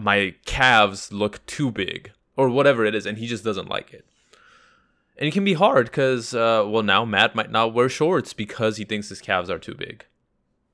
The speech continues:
And that's something that, you know, once you've identified what that is, and if it's something that, you know, isn't going to be detrimental to you, it's something that you can work on, right?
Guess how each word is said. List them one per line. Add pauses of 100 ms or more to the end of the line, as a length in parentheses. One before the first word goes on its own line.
(400)
And
that's
something
that, (800)
you
know,
once
you've
identified
what
that
is, (2000)
and
if
it's
something
that, (120)
you
know, (380)
isn't
going
to
be
detrimental
to
you, (1800)
it's
something
that
you
can
work
on,
right?